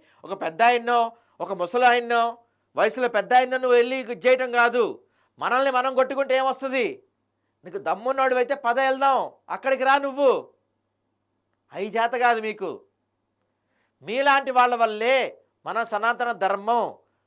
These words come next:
ఇంకా నాశనం అయిపోతుంది. మీలాంటి వాళ్ళ వల్లే మన హిందువులు ఇంకా వెనకబడిపోతున్నారు. మీలాంటి వాళ్ళ వల్లే ఈ రోజుకి మనం ఇంకా వెనకబడిపోయి ఉన్నాం, కేవలం మీలాంటి వాళ్ళ వల్లే.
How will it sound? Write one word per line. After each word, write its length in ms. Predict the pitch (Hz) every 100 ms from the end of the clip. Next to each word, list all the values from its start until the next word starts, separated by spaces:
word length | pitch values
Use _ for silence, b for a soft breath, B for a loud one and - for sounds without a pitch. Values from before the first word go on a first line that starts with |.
| _ -
ఇంకా 380 | 185 202 233
నాశనం 360 | 220 208 190 190
అయిపోతుంది. 880 | 185 175 170 170 156 147 185 143 - _ _ _
మీలాంటి 460 | 165 240 247 247 247
వాళ్ళ 240 | 233 226
వల్లే 580 | 220 208 214 240 175 117 _ _ _
మన 100 | 170
హిందువులు 460 | 196 185 214 247 220
ఇంకా 240 | 208 226
వెనకబడిపోతున్నారు. 1200 | 202 202 208 190 185 190 185 170 175 180 208 147 b b _
మీలాంటి 680 | 156 254 285 277 262 254 247
వాళ్ళ 300 | 214 214 214
వల్లే 440 | 180 185 185 226
ఈ 240 | 233 165 240
రోజుకి 540 | 247 220 190 196 247
మనం 240 | 226 214
ఇంకా 440 | 185 170 185 190 233
వెనకబడిపోయి 720 | 170 175 170 151 156 156 202
ఉన్నాం, 420 | 170 143 151 147 117 _ _
కేవలం 420 | 147 196 208 202
మీలాంటి 360 | 165 175 156 151
వాళ్ళ 180 | 143 135
వల్లే. 320 | 120 113